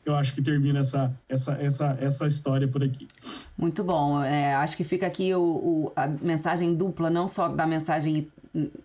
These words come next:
Speaker 2: itself que ele deu, mas também de como tá vivo até vinte e cinco anos depois, essa mensagem,
Speaker 1: Isso é tão
Speaker 2: e que ela
Speaker 1: original,
Speaker 2: vai
Speaker 1: né?
Speaker 2: continuar viva, porque pensar diferente, pensar fora da caixa é uma premissa.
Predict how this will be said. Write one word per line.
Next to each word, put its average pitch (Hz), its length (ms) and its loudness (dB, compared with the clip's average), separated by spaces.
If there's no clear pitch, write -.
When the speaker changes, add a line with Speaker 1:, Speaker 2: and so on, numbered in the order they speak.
Speaker 2:
itself 165 600 0
que 175 100 -2
ele 160 160 0
deu, 165 280 2
mas 180 180 0
também 175 360 0
de 175 120 -2
como 190 240 -2
tá 208 160 -2
vivo 175 300 0
até 160 260 -2
vinte 190 200 0
e - 40 -4
cinco 185 280 -2
anos 170 200 0
depois, 160 680 -4
essa 160 240 0
mensagem, 165 600 0
Speaker 1:
Isso - 80 -4
é 147 40 2
tão 156 80 2
Speaker 2:
e 160 40 2
que 202 80 2
ela 190 160 2
Speaker 1:
original, - 140 2
Speaker 2:
vai 190 160 2
Speaker 1:
né? 139 60 2
Speaker 2:
continuar 190 1000 0
viva, 147 460 0
porque - 300 -6
pensar 170 600 0
diferente, 165 600 -2
pensar 156 420 -2
fora 170 200 0
da 147 120 0
caixa 170 640 -2
é 165 180 0
uma 175 200 0
premissa. 196 800 0